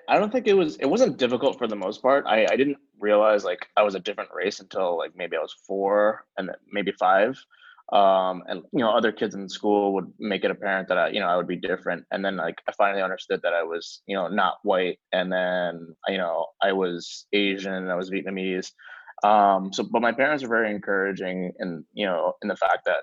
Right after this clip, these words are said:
you know, they wanted to, um, have me understand what adoption was and that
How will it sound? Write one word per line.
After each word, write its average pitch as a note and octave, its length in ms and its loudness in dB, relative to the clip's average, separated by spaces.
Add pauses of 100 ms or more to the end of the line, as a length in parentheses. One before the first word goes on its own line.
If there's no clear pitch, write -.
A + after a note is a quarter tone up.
you G#2+ 100 -4
know, E2 160 -2 (400)
they G2+ 80 4
wanted F#2+ 420 0
to, F#2 600 -4
um, E2 480 -2
have G2 180 -2
me F#2 140 -4
understand E2+ 640 -6 (100)
what G2 180 0
adoption F2 440 -2
was E2+ 600 -4
and E2+ 220 -4
that - 340 -6